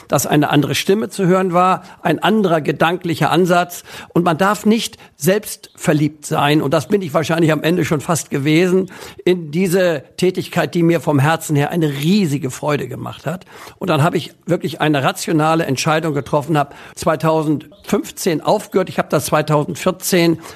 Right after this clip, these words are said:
kommuniziert. Michael Ripploh hat auch aufgehört. Dann haben wir uns zurückgezogen und seither,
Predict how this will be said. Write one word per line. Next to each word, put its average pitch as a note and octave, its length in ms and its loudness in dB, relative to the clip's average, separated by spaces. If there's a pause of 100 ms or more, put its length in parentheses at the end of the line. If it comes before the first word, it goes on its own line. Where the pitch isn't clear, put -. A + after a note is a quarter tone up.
(140)
kommuniziert. F3 840 2 (120)
Michael E3+ 320 2
Ripploh F#3+ 280 0
hat D3 140 -2
auch F3 160 0
aufgehört. E3 500 0 (240)
Dann D3 160 0
haben E3 160 2
wir F3 100 0
uns C#3+ 140 -4
zurückgezogen E3 760 0
und D3+ 260 -2 (280)
seither, D#3+ 680 0